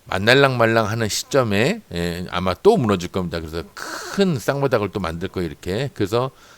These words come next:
나중에는 이십 선을 돌파했다 무너졌다, 돌파했다 무너졌다 별 쌩 지랄을 하면서 하다가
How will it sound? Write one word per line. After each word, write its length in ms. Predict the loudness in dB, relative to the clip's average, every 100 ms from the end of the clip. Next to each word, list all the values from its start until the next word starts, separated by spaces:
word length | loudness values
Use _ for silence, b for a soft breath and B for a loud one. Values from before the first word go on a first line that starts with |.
| B
나중에는 840 | 0 2 2 2 4 2 0 -4 b b b
이십 240 | -10 -10 -2
선을 340 | 0 4 2
돌파했다 580 | 2 -2 2 0 2 0
무너졌다, 460 | 2 0 0 -2
돌파했다 480 | -2 -4 -2 -2 0
무너졌다 420 | -2 -2 -2 -4
별 240 | -4 -2 -4
쌩 280 | -2 -4 -4
지랄을 380 | 0 0 0
하면서 300 | -4 -4 -4
하다가 460 | -6 -4 0 0